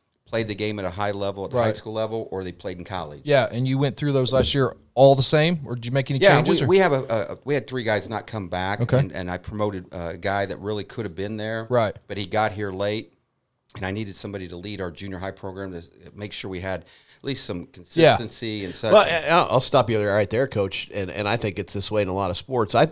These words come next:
Speaker 3: I think the most important coach in an entire program outside of your varsity head coach a lot of times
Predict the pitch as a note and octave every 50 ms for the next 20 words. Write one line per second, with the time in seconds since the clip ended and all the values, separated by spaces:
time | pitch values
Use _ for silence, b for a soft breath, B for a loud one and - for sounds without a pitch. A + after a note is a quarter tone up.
0 | - - D3+ - - G3+ C3 G#2 G2+ A2+ A2+ - F#2 E2+ E2+ _ _ - - F3+
1 | - - G2 G2+ G2 - _ - C#3 C3 B2 A2+ - - - - b b b b
2 | b b b b _ - A#2 A2 G#2+ G2 G2 G2 G2+ G#2+ A2+ G#2+ F2+ E2+ - -
3 | B2 B2+ B2+ A2+ G2+ F2+ F2+ F2 F#2+ G#2+ - A2 - B2+ A2 A2+ G#2+ F#2 F#2 F#2+
4 | F2 F#2+ G#2 A#2 A2+ - G#2 F#2 F#2 G#2+ G#2+ G2 A2 A2+ A2+ A2 - F#2 F#2 A2
5 | C3 B2 A#2+ B2 A#2 A#2 B2 B2+ B2 -